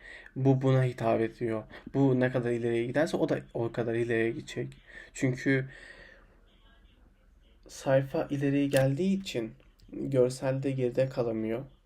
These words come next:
O da ileri gelecek. Onun bir kalıbı yok ki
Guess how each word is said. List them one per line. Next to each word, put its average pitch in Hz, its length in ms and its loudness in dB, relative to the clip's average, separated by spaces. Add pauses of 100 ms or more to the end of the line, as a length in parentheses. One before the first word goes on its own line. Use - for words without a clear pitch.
(100)
O 139 120 0
da 131 80 2
ileri 120 320 -6
gelecek. 117 560 -6 (540)
Onun 135 300 4
bir 135 120 -2
kalıbı 131 360 0
yok 135 280 2
ki 131 320 -2